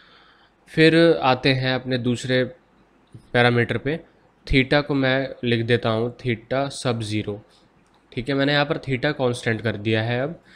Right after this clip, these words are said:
यहाँ पर हम वेरी क्या कर सकते हैं, रो की वैल्यू वेरी कर सकते हैं और phi की वैल्यू। तो अगर आप ऐसा करते हैं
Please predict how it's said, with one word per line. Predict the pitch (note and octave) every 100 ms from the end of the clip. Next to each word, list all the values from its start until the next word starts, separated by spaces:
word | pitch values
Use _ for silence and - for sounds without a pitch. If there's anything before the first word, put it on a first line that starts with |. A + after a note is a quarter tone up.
| - -
यहाँ | A#2+ B2
पर | C#3
हम | C#3+
वेरी | C3+ A#2 A#2+
क्या | A#2 A#2+
कर | A#2+ B2
सकते | C3+ B2 C3+
हैं, | B2+ D3+ D#3 - _ - A2+
रो | A#2 C3
की | D#3+
वैल्यू | D#3+ C#3 C3
वेरी | A#2+ A2+
कर | A2+ A2
सकते | A2+ - B2
हैं | A2+
और | A#2+ C3+ -
phi | A2+ A2
की | A2+
वैल्यू। | G#2+ G2+ G2+ G2+ - - - _
तो | -
अगर | - B2 C#3
आप | F3 E3
ऐसा | C#3+ D3
करते | C#3 B2+ - A#2
हैं | G#2+ A2 C#3